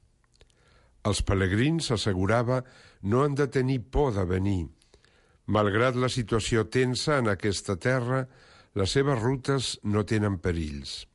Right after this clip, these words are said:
Ens podem preguntar quin sentit té una peregrinació a Terra Santa en els temps actuals, o bé on radica l'atractiu d'aquells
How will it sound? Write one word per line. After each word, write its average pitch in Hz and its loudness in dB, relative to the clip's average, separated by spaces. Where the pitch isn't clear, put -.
Ens 117 0
podem 156 2
preguntar 127 0
quin 151 0
sentit 127 -2
té 143 2
una 123 2
peregrinació 95 0
a 110 -2
Terra 98 0
Santa 92 0
en 95 0
els 92 0
temps 123 2
actuals, 98 -2
o 101 2
bé 127 2
on 127 0
radica 123 0
l'atractiu 101 -2
d'aquells 120 -2